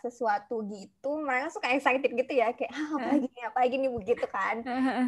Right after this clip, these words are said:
Speaker 1: Jadi emang kepake banget, apalagi kalau misalnya kayak materi I P S. Dulu tuh masih ada materi I P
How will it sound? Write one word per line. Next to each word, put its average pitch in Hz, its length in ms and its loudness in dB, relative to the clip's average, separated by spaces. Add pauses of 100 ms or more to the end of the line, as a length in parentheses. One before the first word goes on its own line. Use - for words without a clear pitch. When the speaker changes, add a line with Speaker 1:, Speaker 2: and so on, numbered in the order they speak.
Speaker 1:
Jadi - 240 -4
emang 339 240 2
kepake 262 400 2
banget, 240 360 0 (440)
apalagi 226 320 0
kalau 320 160 -4
misalnya 262 480 -2
kayak 240 400 -4
materi 247 560 -4
I - 80 -14
P - 80 -18
S. 214 320 -6 (160)
Dulu 226 240 -2
tuh 254 160 -10
masih 262 240 -4
ada 190 80 -4
materi 190 400 -6
I - 20 -20
P - 60 -20